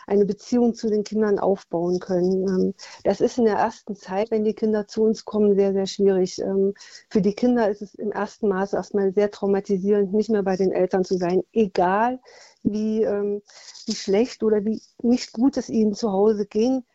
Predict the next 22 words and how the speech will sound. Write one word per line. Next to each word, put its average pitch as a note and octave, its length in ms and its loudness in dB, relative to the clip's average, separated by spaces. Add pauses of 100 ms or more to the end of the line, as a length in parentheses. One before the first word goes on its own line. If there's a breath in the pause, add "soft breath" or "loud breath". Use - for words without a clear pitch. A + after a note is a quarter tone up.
Es G3 140 -12
sind A3+ 240 0
und G3+ 140 -6
bleiben F#3+ 420 0
die G3+ 160 -2
Eltern G3 460 0
und G3 100 -2
das G3+ 140 -8
sind G#3 160 -4
die G3+ 80 -2
Menschen, G#3 640 0
ähm, G#3 640 0
wo G#3 140 4
sie G3+ 140 0
die G3 80 2
erste G3 320 0
Bindung A#3+ 420 0
hatten A3 240 -8
und G3+ 160 -2
wo G3+ 120 0
sie G3+ 100 0
Vertrauen, G3+ 680 2